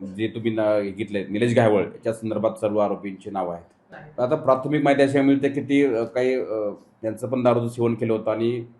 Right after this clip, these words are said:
प्राथमिकदृष्ट्या समोर येते, परंतु ते आम्ही व्हेरीफाय करत आहे. आणि काही चायनीज वगैरे काही खायला त्या ठिकाणी चांदणी चौकाच्या पलीकडे तिकडे गेले होते.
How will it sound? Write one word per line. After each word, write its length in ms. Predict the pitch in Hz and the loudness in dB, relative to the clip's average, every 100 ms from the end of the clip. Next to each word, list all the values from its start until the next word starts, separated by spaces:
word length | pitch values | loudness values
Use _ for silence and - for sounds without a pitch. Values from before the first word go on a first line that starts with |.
| _ _ _ _ _ _ _ - - | _ _ _ _ _ _ _ -14 -4
प्राथमिकदृष्ट्या 560 | 101 120 113 104 98 | -2 0 0 0 -4
समोर 220 | 110 107 | -2 0
येते, 160 | 107 92 | 0 0
परंतु 320 | 110 113 117 | -4 -4 -2
ते 40 | 117 | 0
आम्ही 180 | 113 | 2
व्हेरीफाय 300 | 113 113 123 | 0 2 2
करत 220 | 123 120 104 | 2 0 0
आहे. 120 | 107 - _ _ _ _ - | -4 -8 _ _ _ _ -6
आणि 500 | 110 120 123 123 120 | 0 2 4 4 4
काही 400 | 127 131 135 - | 4 4 2 -6
चायनीज 560 | - 117 117 127 123 | 0 2 4 4 4
वगैरे 280 | 127 120 123 | 4 6 6
काही 180 | 120 117 113 | 4 2 2
खायला 360 | 110 110 117 | 2 4 2
त्या 180 | 113 117 | 2 -2
ठिकाणी 280 | 113 113 113 | -2 -2 -2
चांदणी 260 | 113 113 | 0 -2
चौकाच्या 340 | 101 110 107 110 | -2 -4 -6 -8
पलीकडे 300 | 107 107 104 | -8 -6 -6
तिकडे 180 | 104 104 | -6 -2
गेले 200 | 113 107 | 2 2
होते. 280 | 87 85 | 0 -6